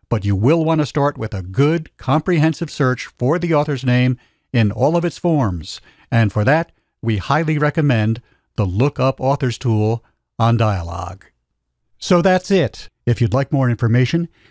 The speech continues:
here are some links to additional resources, and if you have a question or you need some help, feel free to call the help desk at these numbers, or you can email us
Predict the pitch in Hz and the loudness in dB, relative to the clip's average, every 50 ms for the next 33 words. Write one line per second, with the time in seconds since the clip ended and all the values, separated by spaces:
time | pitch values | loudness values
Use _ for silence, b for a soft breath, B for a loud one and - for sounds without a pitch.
0 | b - - 165 165 165 156 123 127 120 - 127 117 123 151 151 160 - - - | b -2 0 2 2 2 2 0 -2 0 0 0 2 2 2 0 0 -2 -4 -2
1 | 135 120 110 98 123 123 - - 113 107 101 110 147 156 - - 123 117 113 - | 0 0 2 2 0 0 0 0 0 2 2 2 0 0 0 0 -2 0 0 -2
2 | 139 131 - b b b b b b b b b - 127 127 120 - 131 127 170 | -4 -4 -6 b b b b b b b b b 0 2 2 2 2 2 2 2
3 | 185 180 165 - - 139 131 - - 156 143 151 139 110 104 101 104 107 127 135 | 0 0 -2 -2 0 -2 0 0 0 -2 -2 0 0 0 0 2 2 2 2 0
4 | - - 127 117 113 123 123 123 - - _ _ _ _ _ _ _ - 190 202 | 0 0 2 2 2 2 2 0 -4 -10 _ _ _ _ _ _ _ -2 0 0
5 | 190 170 - 151 143 139 117 113 - - 135 143 143 139 127 143 135 - _ - | 0 0 0 0 0 2 0 0 0 -2 -2 0 0 0 0 0 0 -2 _ -4
6 | 110 107 110 - - 117 110 - - 131 127 120 113 120 147 147 127 104 104 104 | -4 -4 -4 -2 -2 -2 -2 0 0 0 2 2 2 2 0 2 0 0 0 0
7 | 107 104 - b b b b b b b b - 139 139 135 127 123 147 156 160 | -2 -4 -6 b b b b b b b b 0 2 2 2 2 2 2 0 0
8 | 165 180 180 160 113 104 98 98 101 101 - | 0 0 2 2 2 2 0 0 -2 -4 -6